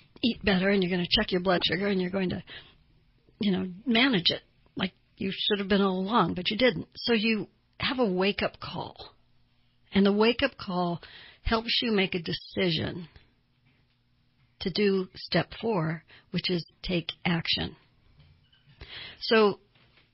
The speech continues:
you take action based on the decision you made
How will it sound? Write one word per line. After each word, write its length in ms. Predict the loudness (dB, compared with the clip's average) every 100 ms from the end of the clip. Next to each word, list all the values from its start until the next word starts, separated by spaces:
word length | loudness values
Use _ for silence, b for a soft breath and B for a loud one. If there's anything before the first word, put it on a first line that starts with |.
| _ _ -6
you 100 | -2
take 280 | 2 2 4
action 580 | 4 4 2 2 0 -4 _ 2
based 260 | 4 4 0
on 100 | 0
the 80 |
decision 600 | 0 -2 0 2 4 2
you 120 | 0 0
made 400 | -2 -4 -8